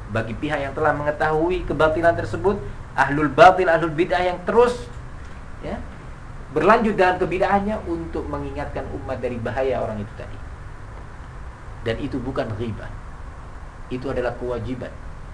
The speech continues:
Itu bukan ghibah, tetapi adalah ibadah sebagaimana disebutkan oleh Al-Imam An-Nawawi rahimahullah dan para ulama yang lainnya. Nah, ikhwani fid din, azani Allah wa iyyakum.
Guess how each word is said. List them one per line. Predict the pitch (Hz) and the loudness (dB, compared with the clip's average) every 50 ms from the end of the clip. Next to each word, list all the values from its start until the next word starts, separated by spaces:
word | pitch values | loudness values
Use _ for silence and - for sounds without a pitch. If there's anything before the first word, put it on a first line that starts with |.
| - - - - - - - - - - - - - - - - | -12 -12 -12 -12 -12 -12 -12 -14 -14 -14 -14 -12 -12 -10 -6 -4
Itu | 131 131 - 139 | -4 -2 -2 -2
bukan | 123 131 151 156 - - - 151 143 131 123 113 | -4 -4 -4 -6 -4 -2 0 0 0 0 -2 -4
ghibah, | 110 123 156 165 - - 104 87 - - - - - - - - - - | -2 0 0 0 0 -2 -4 -6 -8 -10 -12 -12 -12 -12 -12 -10 -8 -8
tetapi | 113 107 - 156 156 156 165 151 | -4 0 2 2 2 2 0 -2
adalah | 151 151 143 156 160 151 - - | -2 0 0 2 2 2 0 0
ibadah | 165 151 135 - 165 196 196 180 170 147 131 | -2 -2 2 6 8 8 8 8 6 4 0
sebagaimana | 120 - 151 135 143 139 147 147 147 139 | 0 -2 -2 -2 -2 0 0 0 0 0
disebutkan | 131 - 139 139 156 151 151 147 | -2 -4 -6 -6 -4 -2 -2 0
oleh | 139 139 - | 0 0 0
Al-Imam | 135 131 127 131 143 147 139 131 | -2 -4 -4 -2 0 0 0 0
An-Nawawi | 131 131 127 135 151 156 151 147 139 135 131 113 104 - - - - - - | -2 -2 0 4 4 6 8 8 6 6 4 0 -2 -4 -8 -10 -10 -10 -6
rahimahullah | - 123 131 131 - 131 127 135 131 127 127 127 135 131 127 | -2 0 0 0 -2 -2 -2 -2 -2 0 0 0 0 0 0
dan | - 123 120 | 0 -2 0
para | - 127 127 120 117 | 0 0 0 0 0
ulama | 123 123 127 127 123 127 117 - - - - - - - - - | 0 0 0 0 0 0 -2 -4 -6 -8 -12 -12 -12 -10 -8 -6
yang | 113 117 123 127 | -2 -2 -2 0
lainnya. | 123 123 123 127 135 131 131 127 120 117 113 107 101 98 - - - - - - - - - - - - - - - - - - - - - - - - - - | 2 2 4 4 2 2 -2 -4 -4 -2 -2 -2 -2 -4 -4 -8 -8 -10 -10 -10 -10 -12 -12 -12 -12 -12 -12 -12 -12 -12 -12 -12 -14 -14 -14 -14 -14 -12 -12 -10
Nah, | - - - - - - - - - - - - - - - - - - - - | -10 -8 -8 -8 -10 -10 -12 -12 -12 -12 -12 -12 -12 -12 -14 -14 -14 -14 -12 -8
ikhwani | - - 131 147 147 127 | -2 0 0 0 0 -2
fid | 143 135 117 | -6 -8 -6
din, | 117 135 143 147 143 135 127 | -4 -2 -2 -2 -2 -4 -4
azani | 101 123 131 120 113 131 135 131 131 | -4 -4 -4 -4 -4 -4 -4 -4 -4
Allah | 127 127 127 127 131 135 131 127 120 120 | -4 -4 -4 -2 0 0 0 0 -2 -4
wa | - | -6
iyyakum. | - 120 123 143 147 139 - 135 127 123 120 | -8 -4 -2 -2 0 0 0 -2 -2 -2 -4